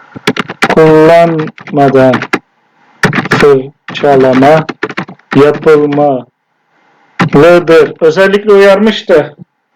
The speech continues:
diş doktoru bizleri. Suyu kullanmıyorduk. Önce fırçalıyorduk. Sonra ağzımızı durularken suyu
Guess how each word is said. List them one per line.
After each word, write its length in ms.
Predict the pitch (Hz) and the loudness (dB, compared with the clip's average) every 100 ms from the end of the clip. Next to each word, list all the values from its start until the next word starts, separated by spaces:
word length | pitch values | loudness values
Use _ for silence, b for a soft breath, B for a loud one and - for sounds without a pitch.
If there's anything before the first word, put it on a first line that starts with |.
| _ 156 | _ -2
diş 240 | 160 - | -2 2
doktoru 480 | 160 - 165 156 151 | 0 2 2 2 2
bizleri. 580 | 143 135 151 170 220 - _ _ _ _ _ _ | -4 0 2 2 -2 -6 _ _ _ _ _ _
Suyu 680 | - - 185 208 214 214 - _ - | -8 0 2 4 4 0 -6 _ -10
kullanmıyorduk. 760 | 185 190 208 202 170 143 139 | -2 2 2 0 -2 -6 -6
Önce 300 | 160 156 165 | -6 -4 -4
fırçalıyorduk. 840 | - 175 - 180 202 208 214 226 _ _ _ - | -4 -4 0 2 2 2 0 -2 _ _ _ -12
Sonra 380 | - 180 190 190 | -2 0 2 4
ağzımızı 840 | 180 170 160 170 170 165 190 196 _ _ - 147 | 4 4 2 -4 -4 -2 -4 -4 _ _ -6 0
durularken 720 | 160 170 202 208 - 151 131 - - _ _ - | 2 4 2 0 -4 -8 -8 -18 -20 _ _ -12
suyu 420 | - 147 131 | 0 2 2